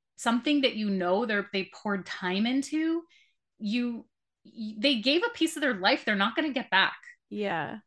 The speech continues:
Speaker 1: And so I have felt that way about when I mentioned, like, the kid, my kids giving me art or people giving me things that are time-consuming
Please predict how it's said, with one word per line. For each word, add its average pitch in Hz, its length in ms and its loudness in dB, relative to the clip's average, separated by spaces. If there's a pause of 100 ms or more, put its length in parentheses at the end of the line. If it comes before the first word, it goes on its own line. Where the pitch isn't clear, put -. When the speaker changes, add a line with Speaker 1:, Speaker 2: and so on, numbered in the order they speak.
(100)
Speaker 1:
And 294 300 8
so 269 640 4 (100)
I 254 160 6
have 262 220 -2
felt 269 240 2
that 247 240 0
way 220 260 0
about 196 400 2
when 208 140 2
I 196 60 2
mentioned, 202 540 2
like, 170 280 0
the 180 80 -6
kid, - 320 -10 (100)
my 190 320 0 (200)
kids 247 280 2
giving 214 320 2
me 208 240 0
art 185 400 2
or 196 200 0
people 220 360 -4
giving 208 280 0
me 202 100 2
things 202 260 -2
that 190 140 0
are 196 180 0 (240)
time-consuming 214 1600 2